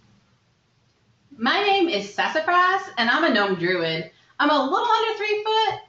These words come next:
and a slim twenty-eight pounds.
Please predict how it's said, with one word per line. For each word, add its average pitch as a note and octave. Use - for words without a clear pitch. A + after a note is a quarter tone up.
and B3+
a G#3
slim G#3+
twenty-eight E3
pounds. G3